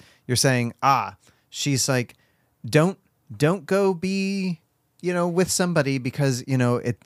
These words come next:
it ruins your future." And, and sh-, she's like,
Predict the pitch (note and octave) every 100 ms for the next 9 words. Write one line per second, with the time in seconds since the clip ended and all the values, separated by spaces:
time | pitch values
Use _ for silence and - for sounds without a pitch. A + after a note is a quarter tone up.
0 | - B2+ A#2+ B2 C#3 E3 D#3 C#3+ C3+ B2
1 | E3+ E3 - G#2 G2+ G2+ - - - C3
2 | B2+ B2+ - - C3+ C3 - - - -
3 | E3+ D#3 E3